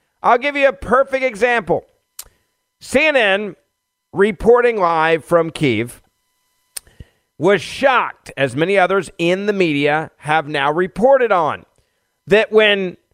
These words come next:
Joe Biden walked out in public with Zelensky and the air raid sirens went off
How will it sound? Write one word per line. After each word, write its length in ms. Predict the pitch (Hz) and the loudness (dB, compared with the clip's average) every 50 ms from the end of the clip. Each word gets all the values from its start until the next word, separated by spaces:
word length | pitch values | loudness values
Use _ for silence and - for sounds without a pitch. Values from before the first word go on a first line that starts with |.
| _ _ _ 127 | _ _ _ -20
Joe 440 | 120 117 - 156 214 240 277 294 285 | -20 -14 -2 0 0 2 4 2 2
Biden 460 | 262 262 247 240 226 208 175 165 160 | 2 0 0 2 0 0 -2 -4 -2
walked 400 | 147 156 175 196 214 208 - - | 0 2 2 2 2 0 0 0
out 240 | 214 202 190 190 196 - _ _ _ | 2 2 2 2 0 -4 _ _ _
in 480 | 254 277 320 339 349 359 370 370 302 - | -6 -4 -4 -2 -4 -4 -6 -10 -10 -10
public 720 | - - 190 262 285 294 - 247 220 190 151 - - _ | -10 -2 0 2 2 2 0 0 -2 -2 -2 -6 -10 _
with 200 | 185 180 175 143 | -4 -4 -4 0
Zelensky 840 | 147 190 190 208 208 208 202 - - - 139 110 98 120 156 175 165 _ _ _ _ _ _ _ _ _ _ _ _ _ _ _ _ _ _ _ _ | 0 0 2 2 0 0 -2 -6 -4 -2 -2 -2 -2 -4 -6 -8 -10 _ _ _ _ _ _ _ _ _ _ _ _ _ _ _ _ _ _ _ _
and 180 | 196 208 214 | 0 2 4
the 180 | 226 226 220 220 - | 2 2 0 -2 -6
air 520 | - 233 247 269 285 311 311 294 277 269 - 196 | -4 -2 0 2 4 4 6 6 6 4 2 2
raid 440 | 208 214 214 214 208 202 202 165 - | 2 2 2 2 0 0 -2 -4 -10
sirens 960 | - - - - - 214 226 247 262 269 247 226 214 196 185 180 160 - - - _ - | -16 -18 -12 -2 0 0 2 4 2 2 2 0 -2 -2 -2 -6 -8 -14 -18 -20 _ -10
went 320 | 139 156 190 220 220 208 | -4 -2 0 0 2 4
off 680 | 208 214 220 202 139 113 131 156 180 - - - - | 4 4 4 4 2 2 0 -2 -2 -2 -8 -18 -20